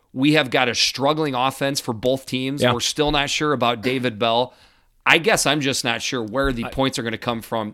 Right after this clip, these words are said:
Speaker 1: in general in this game.
Speaker 2: Yeah, I don't expect David Bell to play still.
Speaker 1: I don't think so.
Speaker 2: Yeah, so Purdue, their defense, I just,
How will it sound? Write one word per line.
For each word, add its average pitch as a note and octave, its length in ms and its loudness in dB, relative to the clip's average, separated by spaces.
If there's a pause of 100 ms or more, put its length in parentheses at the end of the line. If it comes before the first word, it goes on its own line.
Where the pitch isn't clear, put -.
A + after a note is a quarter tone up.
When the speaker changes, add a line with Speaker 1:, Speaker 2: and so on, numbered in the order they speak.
Speaker 1:
in A#2+ 160 -4
general G2+ 380 0
in G2 80 -12
this F#2 140 -8
game. G2+ 180 0
Speaker 2:
Yeah, C#3+ 160 4
I D3+ 80 2
don't E3+ 200 6
expect G2 440 -2
David F2 320 -6
Bell F#2 200 -4
to E2+ 120 -14
play F#2 260 -6
still. C#2+ 460 -12
Speaker 1:
I A2 100 0
don't G#2+ 160 -4
think A2+ 140 -8
so. - 240 -14
Speaker 2:
Yeah, G#2 360 0
so - 240 0
Purdue, F#3+ 600 4 (400)
their G#3+ 180 6
defense, E3+ 720 2 (140)
I D#3 140 4
just, - 300 -2